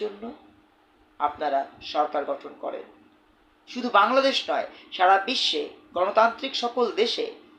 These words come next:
সাধারণ মানুষকে সামনে রেখেই সরকার গঠিত হয়। অতএব সেই সরকার যেন কোনোভাবেই আমাদের গণমাধ্যমে ত্রুটি চেপে না ধরে, সাধারণ মানুষের কষ্টের কারণ না হয়ে দাঁড়ায়, এই অনুরোধ জানাচ্ছি ছাত্র যুব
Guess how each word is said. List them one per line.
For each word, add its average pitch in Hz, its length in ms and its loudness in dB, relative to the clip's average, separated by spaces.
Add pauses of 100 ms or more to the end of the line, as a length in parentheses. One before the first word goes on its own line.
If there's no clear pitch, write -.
(160)
সাধারণ 196 400 0 (100)
মানুষকে 220 460 -2 (500)
সামনে 185 360 -2 (100)
রেখেই 226 340 -4 (480)
সরকার 156 300 2 (100)
গঠিত 185 260 -8 (120)
হয়। - 180 -10 (340)
অতএব 160 440 0
সেই 156 140 -6 (100)
সরকার 165 320 2 (100)
যেন 175 120 -4 (140)
কোনোভাবেই 156 520 -2 (800)
আমাদের 156 340 -4
গণমাধ্যমে 160 600 -2
ত্রুটি 180 280 -12
চেপে 190 260 -4
না 190 40 2 (100)
ধরে, 208 180 -4 (440)
সাধারণ 202 320 0 (100)
মানুষের 220 400 0
কষ্টের 170 460 -2
কারণ 170 300 4
না 214 140 4
হয়ে 214 180 0
দাঁড়ায়, 220 260 4 (400)
এই - 200 2 (380)
অনুরোধ 190 320 -8 (100)
জানাচ্ছি 147 440 -6 (440)
ছাত্র - 320 -10 (160)
যুব 151 120 -6